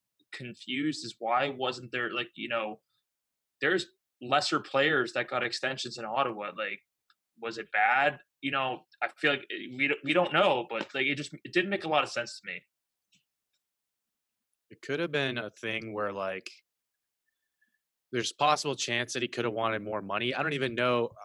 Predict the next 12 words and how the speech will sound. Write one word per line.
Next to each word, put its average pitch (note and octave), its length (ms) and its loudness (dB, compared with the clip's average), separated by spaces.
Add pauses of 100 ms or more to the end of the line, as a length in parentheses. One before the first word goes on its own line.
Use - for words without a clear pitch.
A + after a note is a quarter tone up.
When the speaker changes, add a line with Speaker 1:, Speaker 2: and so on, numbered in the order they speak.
(100)
Speaker 2:
I A#2+ 60 -10
mean, A#2 160 -4
I A2+ 60 0
haven't B2 320 -4 (460)
dived A2+ 400 2
too A#2+ 140 -4
much A2 240 -2
into A2+ 240 -6
Ottawa's, A2 560 -2
like, F#2+ 380 -2 (840)
you G#2 100 -10
know, G2 260 -6